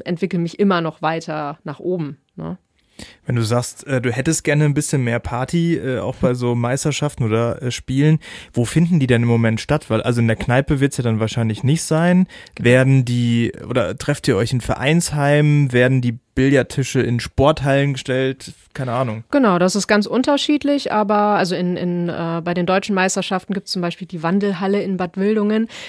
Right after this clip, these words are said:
Speaker 1: die jetzt schon seit Jahrzehnten, äh, dafür gebucht wird. Da werden halt dann die Tische aufgebaut und das, also es ist eigentlich eine tolle Atmosphäre da, es ist eine schöne Halle, aber, ähm, ja, wenn da keine Stimmung ist, ist natürlich schade, ne? Und da müssen halt die Voraussetzungen für geschaffen werden und der Wille muss da sein.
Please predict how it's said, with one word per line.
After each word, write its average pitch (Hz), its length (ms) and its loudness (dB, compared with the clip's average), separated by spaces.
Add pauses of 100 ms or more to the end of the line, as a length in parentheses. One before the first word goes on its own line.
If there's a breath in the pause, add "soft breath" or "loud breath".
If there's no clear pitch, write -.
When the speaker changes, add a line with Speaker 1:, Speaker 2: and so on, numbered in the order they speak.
(100)
Speaker 1:
die 190 60 -2
jetzt 185 240 0
schon 185 200 2
seit 175 240 0
Jahrzehnten, 214 800 0
äh, 202 180 0
dafür 202 280 0
gebucht 202 460 -4
wird. 196 200 4
Da 175 140 2
werden 175 240 2
halt 175 160 -2
dann 170 100 2
die 185 80 -2
Tische 196 300 -4
aufgebaut 175 680 0
und 170 240 -4
das, 170 160 -4
also 175 300 -8
es 180 80 -8
ist - 60 -10
eigentlich 202 200 4
eine 180 100 4
tolle 202 280 2
Atmosphäre 190 560 0
da, 170 180 -2
es 196 120 -6
ist - 60 -8
eine 175 120 -4
schöne 196 340 -2
Halle, 196 300 -2 (420 loud breath)
aber, 175 680 2
ähm, 170 380 -2
ja, 117 120 -14 (100)
wenn 156 140 -8
da 156 100 -6
keine 160 240 -10
Stimmung 175 340 -8
ist, - 340 -12
ist - 60 -16
natürlich - 280 -16
schade, 156 320 -12
ne? 180 260 -6
Und 170 140 -6
da 135 100 -8
müssen 151 400 -8
halt 165 100 -10
die 175 60 -12
Voraussetzungen 160 600 -12
für 160 180 -12
geschaffen 170 460 -10
werden 147 340 -8
und 160 140 -10
der 156 160 -8
Wille 165 180 -4
muss 160 220 -12
da - 200 -10
sein. 160 300 -10